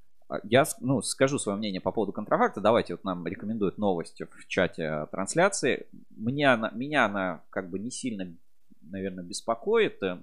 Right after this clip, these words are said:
но, э, давайте уделим, уделим внимание. Глава Ленэнерго Андрей Рюмин стал исполняющим обязанности гендиректора Россетей вместо Павла Левинского. Сейчас выведем у нас на экран. Не выводится у нас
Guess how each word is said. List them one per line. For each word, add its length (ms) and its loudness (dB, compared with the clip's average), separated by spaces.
но, 680 2
э, 40 -14
давайте 320 0
уделим, 320 -4
уделим 320 -2
внимание. 400 -2
Глава 320 12
Ленэнерго 640 6
Андрей 280 4
Рюмин 340 0
стал 420 8
исполняющим 720 4
обязанности 540 0
гендиректора 680 0
Россетей 680 0
вместо 480 0
Павла 480 2
Левинского. 800 -6
Сейчас 400 -10
выведем 480 -12
у 60 -12
нас 240 -14
на 80 -12
экран. 340 -4
Не 200 -6
выводится 520 -4
у 20 -12
нас 140 -14